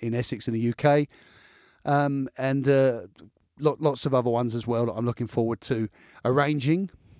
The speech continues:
Uh, a few surprises. But that is it for another week. Thanks to everybody that listens. A big hello to Gaz, who I know listens in every, every single week.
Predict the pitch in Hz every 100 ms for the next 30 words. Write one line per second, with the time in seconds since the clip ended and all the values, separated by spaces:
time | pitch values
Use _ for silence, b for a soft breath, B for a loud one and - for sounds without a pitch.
0 | - 135 127 - 160 - - 143 143 170
1 | 208 - _ _ _ _ _ _ _ -
2 | - 143 180 180 180 165 - 147 143 131
3 | 127 127 196 220 214 185 180 165 151 160
4 | - 208 190 B B B B B 160 202
5 | 190 185 175 165 170 196 180 165 156 156
6 | 160 - 160 151 156 151 156 139 147 143
7 | 147 - b b b b 156 143 156 165
8 | 151 139 143 131 123 139 202 - -